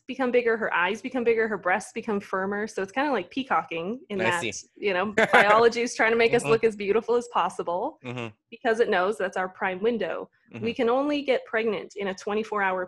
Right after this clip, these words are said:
Speaker 1: period where the egg goes from the ovary into the fallopian tube. That's a pretty interesting fact.
Speaker 2: So once a month
Speaker 1: Yeah.
Speaker 2: for a twenty-four hour period, that's
Speaker 1: But
Speaker 2: the, okay.
Speaker 1: here,
Speaker 2: Mm-hmm.
Speaker 1: there's an, there's an asterisk here.
Speaker 2: <laughs> Mm-hmm.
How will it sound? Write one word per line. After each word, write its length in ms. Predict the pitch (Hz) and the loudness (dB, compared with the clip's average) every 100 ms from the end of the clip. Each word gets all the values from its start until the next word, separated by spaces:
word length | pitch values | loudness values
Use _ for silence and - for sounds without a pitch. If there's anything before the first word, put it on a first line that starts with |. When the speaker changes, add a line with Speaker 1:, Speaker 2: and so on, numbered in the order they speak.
| - | -8
Speaker 1:
period 440 | 180 165 151 82 202 - _ | -8 -6 -6 -10 -18 -20 _
where 460 | 190 190 175 170 170 | -10 -6 -4 -6 -8
the 80 | - - | -12 -4
egg 400 | 220 185 190 226 _ - | -4 -2 -6 -12 _ -8
goes 200 | 196 196 | -6 -6
from 140 | 196 | -8
the 60 | - | -2
ovary 380 | 208 190 185 - | -2 0 -6 -4
into 180 | 196 196 | -6 -6
the 100 | 202 | -12
fallopian 680 | - 180 175 175 170 165 175 - | -10 -10 -10 -10 -12 -14 -18 -10
tube. 300 | 277 208 165 - | -6 -6 -6 -14
That's 160 | 190 | -14
a 40 | 214 | -10
pretty 240 | 226 202 | -6 -4
interesting 400 | 202 208 - 160 | -4 -8 -10 -12
fact. 180 | 170 165 | -8 -4
Speaker 2:
So 60 | 113 | -2
once 240 | 120 139 | 0 -2
a 60 | 127 | -4
month 500 | 113 101 117 - - _ _ _ - _ _ _ | -2 -2 -4 -12 -20 _ _ _ -20 _ _ _
Speaker 1:
Yeah. 140 | 185 | -6
Speaker 2:
for 80 | 180 | -2
a 40 | 180 | -2
twenty-four 360 | 135 127 127 | -4 -2 2
hour 180 | 113 110 | 4 2
period, 580 | - 110 98 95 95 95 _ _ _ - | 0 -4 -4 -4 -6 -10 _ _ _ -2
that's 240 | 233 214 - | 2 2 2
Speaker 1:
But 400 | 107 95 98 - | 0 -2 -6 -4
Speaker 2:
the, 60 | |
okay. 240 | 113 - 82 - _ - - | -6 -4 -6 -6 _ -20 -12
Speaker 1:
here, 80 | 202 | -8
Speaker 2:
Mm-hmm. 80 | 196 | -4
Speaker 1:
there's 160 | 208 | -4
an, 80 | 202 | -2
there's 180 | 202 208 | -2 -2
an 80 | - | 0
asterisk 520 | 196 - - 160 - | 0 0 -4 -6 -6
here. 300 | 175 - - | -8 -6 -4
Speaker 2:
<laughs> 500 | - 254 226 247 - - - _ _ - 127 | 0 2 2 0 -2 -18 -20 _ _ -20 -14
Mm-hmm. 240 | 123 117 | -12 -12